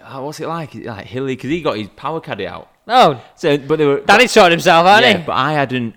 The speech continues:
Speaker 1: I hadn't taken my trolley with me,
Speaker 2: Mm.
Speaker 1: right? And so I thought, "I c-, they've got power caddies to rent. I could rent one."
Speaker 2: Oh, worst case
Speaker 1: Yeah,
Speaker 2: scenario.
Speaker 1: worst case scenario.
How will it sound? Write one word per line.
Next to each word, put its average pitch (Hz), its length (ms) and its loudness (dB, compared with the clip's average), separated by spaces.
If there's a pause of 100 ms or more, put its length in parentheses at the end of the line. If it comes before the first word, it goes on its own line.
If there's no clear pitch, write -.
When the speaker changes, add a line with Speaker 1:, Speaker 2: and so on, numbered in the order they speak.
Speaker 1:
I 107 80 -4
hadn't 131 280 -6
taken 120 320 -4
my 95 60 -10
trolley 101 260 -6
with 85 100 -10
me, - 160 -14 (480)
Speaker 2:
Mm. 117 140 -16
Speaker 1:
right? 87 300 -12 (600)
And 104 340 -4 (340)
so 123 120 -8
I 107 40 -6
thought, 104 260 -8
"I - 20 -18 (120)
c-, - 60 -20
they've 104 160 -8
got - 240 -14
power 104 200 -12
caddies 95 220 -14
to - 80 -18
rent. 95 240 -10
I - 40 -20
could - 220 -20
rent 92 240 -14
one." 53 200 -20 (300)
Speaker 2:
Oh, 131 120 -8
worst 113 300 -10
case - 200 -16
Speaker 1:
Yeah, 113 80 -14
Speaker 2:
scenario. 95 180 -12
Speaker 1:
worst 82 120 -18
case 85 160 -20
scenario. 95 280 -10